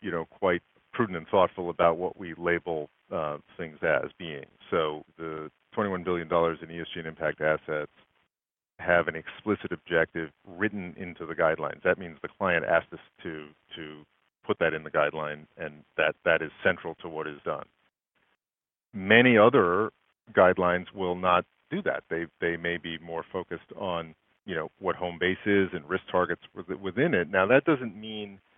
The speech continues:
E S G can't be integrated into what would be seen as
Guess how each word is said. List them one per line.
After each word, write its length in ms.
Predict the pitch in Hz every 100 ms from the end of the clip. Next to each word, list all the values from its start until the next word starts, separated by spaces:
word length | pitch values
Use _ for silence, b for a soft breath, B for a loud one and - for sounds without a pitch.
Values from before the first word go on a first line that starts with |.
| b b _ _ 117
E 140 | 113
S 80 | 104 - -
G 200 | 98 92 -
can't 220 | 113 101 -
be 280 | 92 85 87 - _ -
integrated 800 | 233 240 139 80 67 - - - _ _ _ _ _ _ 113
into 800 | 101 92 - 95 85 80 78 80
what 220 | 104 92 85
would 120 | 82
be 160 | 85 -
seen 220 | 92 85
as 100 | 80